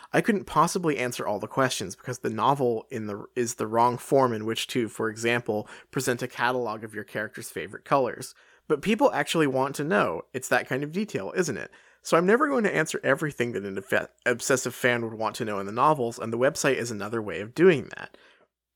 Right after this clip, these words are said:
Also, I think people will continue to theorize about the characters even at the end of book <laughs> seven, because some people are very interested in certain characters whose past lives are not germane to the plot, they're not central to the story, so there's this big leeway there still for fan fiction.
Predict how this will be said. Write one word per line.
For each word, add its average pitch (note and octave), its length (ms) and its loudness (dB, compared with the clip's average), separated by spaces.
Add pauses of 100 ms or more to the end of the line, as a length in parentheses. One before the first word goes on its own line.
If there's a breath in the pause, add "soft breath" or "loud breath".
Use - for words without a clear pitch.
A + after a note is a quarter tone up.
(180)
Also, E3+ 360 6
I C#3+ 120 4
think C#4 300 2
people G3+ 260 0
will D#3 100 -4
continue D#3+ 400 -2
to E3 80 -4
theorize B2+ 480 4
about G#2 180 -6
the - 60 -12
characters A#2 480 -6
even D3 240 -2
at C3+ 80 0
the C3+ 140 -6
end A2+ 160 -8
of G#2 80 -16
book A2+ 140 -12
<laughs> - 20 -8
seven, B2+ 480 -2 (340 loud breath)
because E3 300 2
some B3 220 2
people G3+ 280 0
are D3 60 4
very C#3 240 2
interested E3 500 -2
in A2+ 80 -12
certain A2 280 -6
characters A2 420 -8
whose A#2+ 140 -8
past - 360 -2
lives A2 320 -8
are A2 60 -10
not A2 180 -8
germane G#2+ 380 -10
to F#2 80 -20
the F#2 100 -16
plot, E3+ 420 4 (280 loud breath)
they're A2+ 120 -4
not A2 200 -2
central A#2 280 -6
to G#2 60 -8
the F2+ 60 -8
story, F3+ 480 4
so C3+ 100 -2
there's B2+ 160 4
this B2 140 -8
big E3+ 240 2
leeway C3+ 460 2
there G#2 240 -4
still G2+ 300 -2
for A2+ 140 -8
fan B3+ 320 2
fiction. - 500 -8